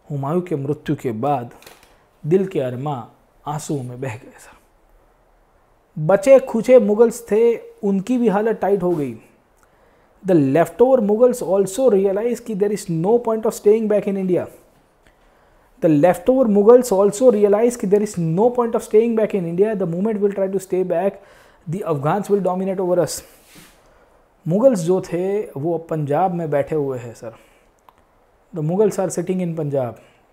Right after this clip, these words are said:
समझिए आप, कौन थे? बैरम खान, जो सेनापति के रूप में, रीजेंट के रूप में काम कर रहा था।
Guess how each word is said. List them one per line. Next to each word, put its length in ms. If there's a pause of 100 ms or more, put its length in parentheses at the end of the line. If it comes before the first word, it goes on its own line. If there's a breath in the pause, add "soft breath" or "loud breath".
(180)
समझिए 360
आप, 260 (880 soft breath)
कौन 240
थे? 460 (920)
बैरम 280
खान, 400 (1160 soft breath)
जो 240
सेनापति 580
के 140
रूप 220
में, 120
रीजेंट 320
के 80
रूप 180
में 100
काम 240
कर 100
रहा 140
था। 320